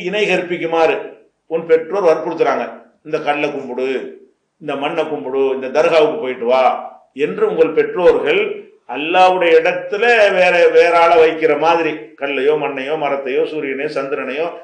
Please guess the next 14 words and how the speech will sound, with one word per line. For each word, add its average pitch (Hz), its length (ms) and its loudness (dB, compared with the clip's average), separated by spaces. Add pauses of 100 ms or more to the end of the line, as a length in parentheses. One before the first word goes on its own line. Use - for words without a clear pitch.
(100)
செத்தவனையோ 151 640 0
உசுரோடு 156 320 0
உள்ளவனையோ 143 480 -2 (340)
வைக்கிற 156 340 0 (120)
மாதிரி 131 500 -2 (1400)
அவங்க 175 440 0
உங்களை 147 240 -2
கட்டாயப்படுத்தினால், 123 1160 -2 (640)
ஃபலா 135 240 -2 (120)
துதிஹுமா, 127 680 -6 (280)
அதுல, 143 420 -4
அதுல 165 300 -4
கேட்காதீங்க, 185 580 -2 (840)
அந்த 180 240 -8